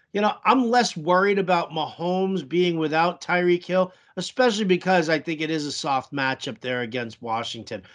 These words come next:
I wouldn't be adverse to, uh, to, to paying up for Mahomes, uh, you know, in a I would say in a, in a cash game situation. Um, as far as a G P P,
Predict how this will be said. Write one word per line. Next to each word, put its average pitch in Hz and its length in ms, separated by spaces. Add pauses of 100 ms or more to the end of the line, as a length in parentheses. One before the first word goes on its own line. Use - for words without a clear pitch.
(160)
I 180 80
wouldn't 233 320
be 202 180
adverse 175 480
to, 151 260
uh, 135 300 (440)
to, 143 300
to 151 340 (200)
paying 185 420
up - 360
for 160 220
Mahomes, 151 720 (460)
uh, 139 400 (600)
you 170 140
know, 127 340
in 170 180
a 143 320 (500)
I 170 140
would 185 160
say 165 200
in 156 80
a, 147 160
in 190 100
a 180 60
cash 196 440
game 170 240
situation. 139 880 (340)
Um, 147 400
as 170 180
far 185 240
as 160 100
a 156 60
G 160 240
P 165 220
P, 190 420